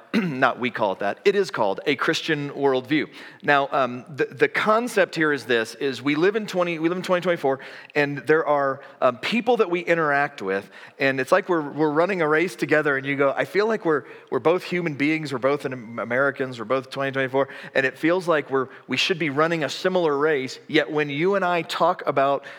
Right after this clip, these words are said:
maybe a hot button topic of the day or some kind of issue, I look at you and go, "How in the world can you possibly think that?" And you look at me and go, "How in the world could you possibly think that?" And one of the reasons, in fact, I think the two biggest reasons why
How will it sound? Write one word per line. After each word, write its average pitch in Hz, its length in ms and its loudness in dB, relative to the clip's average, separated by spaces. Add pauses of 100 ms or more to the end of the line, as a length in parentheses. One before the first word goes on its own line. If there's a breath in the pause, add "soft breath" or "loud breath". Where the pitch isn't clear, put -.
(100)
maybe 139 240 2
a 123 100 2
hot 147 260 2
button 151 240 0
topic 135 440 0
of 143 100 -2
the 123 80 -2
day 135 380 0
or 123 80 -4
some 156 240 -2
kind 156 260 0
of 123 160 -4
issue, 101 460 -2 (760 loud breath)
I 175 140 6
look 180 240 0
at 143 80 -2
you 156 240 2
and 143 100 -6
go, 117 380 2
"How 269 400 0
in 139 220 -4
the 131 80 4
world 160 680 0
can 160 140 -2
you 151 140 -6
possibly 151 480 2
think 180 180 0
that?" 117 180 0 (200 loud breath)
And 165 120 4
you 190 160 0
look 208 200 2
at 185 100 0
me 190 180 0
and 175 120 -2
go, 214 100 6
"How 233 360 2
in 190 240 -4
the 185 100 4
world 190 600 0
could 180 160 -4
you 175 60 -4
possibly 165 500 0
think 185 260 -2
that?" 92 220 -2 (480 loud breath)
And 160 240 2
one 226 240 2
of 208 280 0
the 175 80 2
reasons, 151 400 -2
in 151 40 -8
fact, 151 220 2
I - 80 4
think 233 180 -4
the 175 80 0
two 247 360 -2
biggest 190 580 -2
reasons 143 640 -4
why 135 600 0